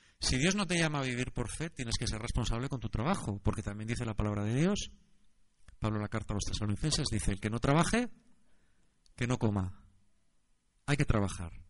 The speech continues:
Tú tienes que trabajar bien en un trabajo secular, bien en un trabajo del reino de Dios, lo que sea. Pero tienes que trabajar. Si no trabajas, no tienes derecho a la bendición de Dios.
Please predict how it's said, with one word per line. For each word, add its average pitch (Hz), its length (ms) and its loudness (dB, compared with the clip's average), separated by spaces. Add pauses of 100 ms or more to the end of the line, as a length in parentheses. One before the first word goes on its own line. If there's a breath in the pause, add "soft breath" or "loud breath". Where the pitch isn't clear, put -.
(1000)
Tú 117 100 4
tienes 147 220 4
que 135 80 2
trabajar 110 500 0 (220 soft breath)
bien 127 260 4
en 117 100 2
un 113 80 0
trabajo 120 320 4
secular, 147 460 4 (300 soft breath)
bien 131 220 2
en 123 80 0
un 113 60 -2
trabajo 107 380 2
del 104 100 -4
reino 98 240 -4
de 95 120 -2
Dios, 139 400 -4 (760)
lo 101 80 -8
que 95 80 0
sea. 90 320 0 (880)
Pero 110 160 8
tienes 135 240 4
que 131 60 2
trabajar. 110 500 -6 (1500)
Si - 160 0
no 156 80 4
trabajas, 165 400 2
no 147 100 -2
tienes 135 220 0
derecho 120 280 0
a 98 40 -2
la 95 80 -2
bendición 98 360 -4
de 92 120 -6
Dios. 92 320 -8